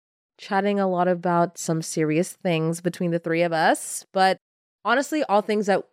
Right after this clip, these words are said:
we want to talk about and I feel like should, should be talking about. It's really important. And I feel like there's, there's a lack of true honesty when it comes to mental health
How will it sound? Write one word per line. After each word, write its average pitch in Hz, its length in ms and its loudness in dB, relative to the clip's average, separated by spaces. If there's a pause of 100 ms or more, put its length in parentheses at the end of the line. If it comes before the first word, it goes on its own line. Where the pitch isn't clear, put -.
we 185 480 -2 (140)
want 156 400 -2
to 202 60 -8
talk 165 260 -2
about 180 340 0
and 160 260 -4 (500)
I 175 100 -2
feel 175 180 2
like 160 160 2
should, 170 240 -2 (280)
should 156 220 -4
be 160 120 -2
talking 160 400 -2
about. 165 260 0
It's 170 220 0
really 147 300 0
important. 143 480 -4
And 143 140 -2
I 139 80 -2
feel 139 200 -4
like 135 340 -2 (800)
there's, 143 440 -2 (280)
there's 220 260 2
a 247 100 2
lack 233 500 0
of 185 340 0 (680)
true 254 440 0
honesty 190 480 -2
when 254 120 0
it 262 120 0
comes 294 360 -2
to 294 220 -2
mental 285 360 0
health 277 460 0